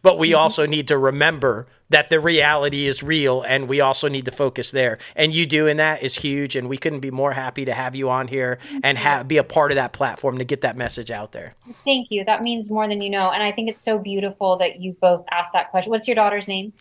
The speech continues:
Speaker 1: Uh, Emily.
Speaker 2: Emily. I think it's beautiful that you asked that on Emily's behalf, because that's one thing I think we, we're so readily able to encourage children,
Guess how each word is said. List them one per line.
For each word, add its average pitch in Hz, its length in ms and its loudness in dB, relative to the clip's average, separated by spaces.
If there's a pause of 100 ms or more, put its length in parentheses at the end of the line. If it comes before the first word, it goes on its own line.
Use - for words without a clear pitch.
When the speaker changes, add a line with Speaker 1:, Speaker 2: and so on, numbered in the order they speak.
(120)
Speaker 1:
Uh, 180 180 6
Emily. 185 380 2 (560)
Speaker 2:
Emily. 214 420 0
I 226 60 2
think 247 160 0
it's 247 120 -4
beautiful 226 580 -2
that 185 180 -2
you 180 280 -6
asked 170 300 -2
that 185 220 2
on 180 120 0
Emily's 180 380 -6
behalf, 180 360 -2 (100)
because 190 360 -4 (340)
that's 240 260 2
one 277 240 0
thing 233 180 0
I 190 160 -4
think 196 300 -4 (260)
we, 220 300 -4
we're 214 340 2
so 240 800 2 (400)
readily 214 480 2
able 190 240 0
to 202 140 -6
encourage 180 560 2
children, 208 600 -4